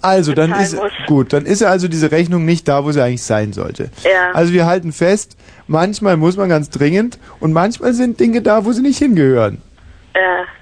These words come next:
Speaker 1: Ja, was liegt denn da näher als, oder nochmal anders?
Speaker 2: <laughs>
Speaker 1: Ähm, mm. Äh, mach mal den Fernseher aus, ich kann mich überhaupt nicht konzentrieren auf das, das sind so wichtige Gespräche und ich muss die ganze Zeit auf die Glotze gucken. Also nochmal anders.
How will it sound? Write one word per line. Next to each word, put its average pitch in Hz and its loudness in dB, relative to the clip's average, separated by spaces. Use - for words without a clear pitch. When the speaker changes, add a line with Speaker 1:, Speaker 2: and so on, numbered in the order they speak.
Speaker 1:
Ja, 254 2
was 175 0
liegt 208 -2
denn 208 0
da 185 4
näher 185 2
als, 208 -2
oder 165 -2
nochmal 147 0
anders? 180 0
Speaker 2:
<laughs> - 2
Speaker 1:
Ähm, 175 2
mm. 180 4
Äh, - 2
mach 147 0
mal 165 2
den 135 0
Fernseher 151 0
aus, 127 -4
ich 135 -10
kann 165 -2
mich 170 -2
überhaupt 185 0
nicht 180 -4
konzentrieren 160 -2
auf 120 -4
das, 135 -2
das 143 -2
sind 156 -2
so 160 0
wichtige 160 -2
Gespräche 139 0
und 127 -2
ich 135 -8
muss 143 -4
die 131 -4
ganze 127 -2
Zeit 131 -2
auf 113 -4
die - -14
Glotze - -8
gucken. - -14
Also 151 0
nochmal 151 0
anders. 113 -2